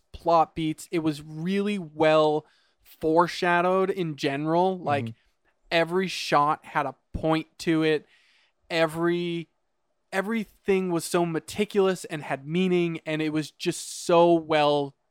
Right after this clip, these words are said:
Speaker 1: put together.
Speaker 2: Yep.
Speaker 1: It's really s-, it's a phenomenal movie.
Speaker 2: It
Speaker 1: I,
Speaker 2: was.
Speaker 1: I cannot speak highly enough about it.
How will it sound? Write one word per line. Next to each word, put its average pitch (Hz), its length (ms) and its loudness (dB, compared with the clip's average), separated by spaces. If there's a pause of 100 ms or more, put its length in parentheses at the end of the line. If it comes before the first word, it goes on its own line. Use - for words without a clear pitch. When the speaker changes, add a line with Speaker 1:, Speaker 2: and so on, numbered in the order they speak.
(120)
Speaker 1:
put 160 200 -4
together. 139 600 -4
Speaker 2:
Yep. - 100 -18 (260)
Speaker 1:
It's 165 260 -4
really 165 560 2
s-, - 340 -10
it's 170 160 -4
a 170 80 0
phenomenal 143 480 0
movie. 135 440 -14
Speaker 2:
It 117 80 -10
Speaker 1:
I, - 80 -4
Speaker 2:
was. 113 440 -8
Speaker 1:
I 151 80 -2
cannot 170 400 0
speak 175 240 -8
highly 147 260 2
enough 147 220 -12
about 143 240 -6
it. - 180 -12